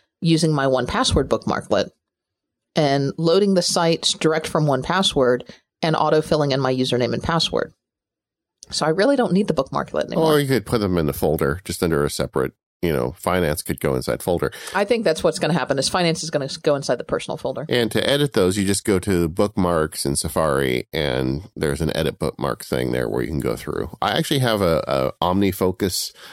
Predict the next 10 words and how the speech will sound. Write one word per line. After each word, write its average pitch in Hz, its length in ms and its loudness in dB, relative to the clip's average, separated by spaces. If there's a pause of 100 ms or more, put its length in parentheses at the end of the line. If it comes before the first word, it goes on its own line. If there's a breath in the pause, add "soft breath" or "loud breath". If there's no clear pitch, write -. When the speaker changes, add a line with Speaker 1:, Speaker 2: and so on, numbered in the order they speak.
(120 loud breath)
Speaker 2:
repeating 90 460 0
task 82 420 -2
every 76 180 0
six - 260 -4
months 76 320 -2
because 67 500 -2
I 76 100 0
would, 65 440 0
right? 73 420 0
Um, 65 320 0